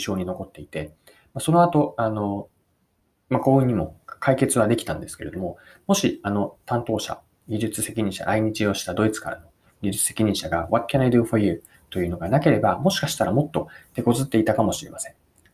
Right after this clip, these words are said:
で、今回の話につなげると、えっと、先ほど、まあ、問いかけとして四つ、なぜ起こったのか、誰が引き起こしたのか、何が起こっているのか、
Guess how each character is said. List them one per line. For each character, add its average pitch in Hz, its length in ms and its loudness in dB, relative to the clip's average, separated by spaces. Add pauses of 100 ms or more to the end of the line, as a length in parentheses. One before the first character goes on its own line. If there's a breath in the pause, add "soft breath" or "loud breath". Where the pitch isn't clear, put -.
(1700)
で、 - 80 -4
今 185 140 6
回 135 120 2
の 95 80 0
話 92 280 0
に 87 80 0
つ - 120 -8
な 85 80 -2
げ 82 100 -2
る - 100 -6
と、 87 240 0 (500 loud breath)
え - 100 -4
っ - 40 -8
と、 - 160 -6
先 135 220 4
ほ 151 60 8
ど、 139 280 4
ま 117 80 -2
あ、 - 20 0
問 151 160 6
い - 20 6
か 151 100 6
け 156 80 8
と 135 120 4
し 131 60 0
て 113 100 0
四 90 120 0
つ、 - 300 -4 (920)
な 131 120 6
ぜ 127 120 4
起 90 80 2
こ - 120 -8
っ - 60 -12
た - 100 -12
の 80 80 -10
か、 - 180 -16 (180)
誰 127 160 4
が 190 100 2
引 - 60 -8
き - 80 -16
起 131 80 -8
こ 92 120 -8
し - 100 -10
た - 80 -12
の - 80 -16
か、 - 140 -20 (220)
何 139 200 2
が 87 100 2
起 - 60 -8
こ 90 120 -8
っ - 20 -20
て 85 100 -12
い 82 40 -10
る 82 40 -12
の 82 60 -20
か、 - 180 -16